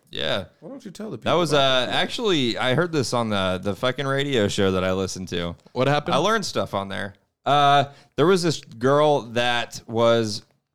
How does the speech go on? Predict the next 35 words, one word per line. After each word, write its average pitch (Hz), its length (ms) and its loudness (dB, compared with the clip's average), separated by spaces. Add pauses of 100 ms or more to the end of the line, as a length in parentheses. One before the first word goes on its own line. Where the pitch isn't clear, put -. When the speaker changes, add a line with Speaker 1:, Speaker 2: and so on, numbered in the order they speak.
(100)
Speaker 1:
basically, 131 540 -4
so 127 140 -6
they 139 120 0
didn't 202 160 -4
even 127 200 -4
know 120 160 0
each 123 160 -2
other 127 180 0
before 113 380 -2
he 113 100 -4
got 110 160 0
incarcerated, 123 800 -6 (400)
but - 80 -14
it 110 60 -2
was 101 180 -6
the 104 240 -18
guy 147 360 -2
that 143 100 -4
went 120 120 -12
in 120 140 -12
jail 107 480 -2 (500)
and 104 520 -6 (120)
<clears throat> 78 460 -10 (300)
the 98 100 -14
security 156 420 -8
guard. 87 260 -12 (520)
And 107 600 -4 (520)
they 110 140 -6
met, 113 480 -4 (400)
I 101 60 -14
think, 110 120 -10
his 107 140 -10
first 113 340 -4
week 117 240 -8
there, 131 360 -2